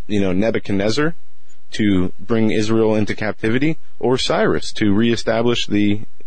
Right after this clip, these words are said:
it, it's been throughout history, God has, has used these people, uh, for a reason, and I think it's happening again, whether it's a call to wake up, uh,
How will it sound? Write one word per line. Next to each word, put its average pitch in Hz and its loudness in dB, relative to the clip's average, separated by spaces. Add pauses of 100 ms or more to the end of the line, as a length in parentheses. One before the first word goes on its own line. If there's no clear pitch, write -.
(760)
it, - 0
it's 110 -2
been 123 2 (100)
throughout 151 0
history, 117 0
God 104 0
has, 95 0
has 98 -2
used 113 0 (360)
these 107 0
people, 98 0 (360)
uh, 80 -4
for 110 0
a 104 2
reason, 120 2
and 90 0
I 110 0
think 120 -2
it's 120 -2
happening 110 0
again, 113 0 (380)
whether 113 2
it's 110 0
a 110 0
call 123 0
to 101 0
wake 107 0
up, 120 0 (580)
uh, - -6